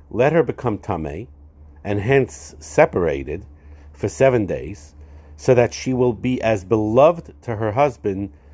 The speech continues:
as she was when she entered the chuppah." It is an aust-, an astounding answer. By the way,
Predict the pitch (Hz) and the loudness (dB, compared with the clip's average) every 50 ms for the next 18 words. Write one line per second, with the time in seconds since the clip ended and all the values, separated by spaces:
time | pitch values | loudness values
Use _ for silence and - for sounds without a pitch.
0 | - - - - 104 101 - - - 131 123 117 117 135 139 117 98 101 95 - | -20 -20 -12 -10 -10 -10 -10 -8 -6 -6 -4 0 4 4 6 6 4 0 -4 -8
1 | - - - 98 101 90 - - 98 - - 110 117 110 - - 95 92 85 - | -14 -14 -12 -10 -10 -10 -12 -14 -16 -12 -6 -6 -6 -6 -4 -6 -8 -8 -8 -12
2 | - 80 82 90 85 - - 80 - - 69 71 - - - - - - - - | -18 -12 -12 -10 -10 -8 -10 -10 -8 -10 -16 -16 -18 -20 -20 -20 -20 -20 -20 -20
3 | - - - - - - - - - - - - - - - - - - - - | -20 -20 -20 -20 -20 -20 -20 -20 -20 -20 -20 -20 -20 -20 -20 -20 -20 -20 -20 -20
4 | - - - - - - - - 110 117 117 113 113 104 98 - - - - - | -20 -20 -20 -18 -18 -20 -6 0 4 4 6 6 4 2 0 -8 -16 -20 -20 -20
5 | - - - - 101 101 87 - - 95 95 - - - - - - - - - | -20 -14 -6 -4 -2 -2 -2 -2 -2 -4 -4 -4 -4 -12 -16 -16 -20 -14 -6 -4
6 | 95 92 - - - - - - - - 143 160 170 175 151 110 92 87 82 87 | -4 -4 -4 -8 -12 -10 -12 -8 0 2 2 4 4 4 2 2 0 -2 -4 -6
7 | 98 92 85 80 - - 73 64 69 73 - - - - - - - - - - | -6 -6 -6 -6 -8 -12 -14 -14 -14 -16 -20 -20 -20 -20 -20 -20 -20 -20 -20 -20
8 | - - - - - - - - - - - _ _ - - - - - - - | -20 -20 -20 -20 -20 -20 -20 -20 -20 -20 -20 _ _ -20 -20 -20 -20 -20 -20 -20
9 | - - - - - 117 120 123 117 117 113 110 110 117 143 180 185 | -20 -20 -20 -2 2 4 4 6 6 6 4 6 4 4 2 0 -2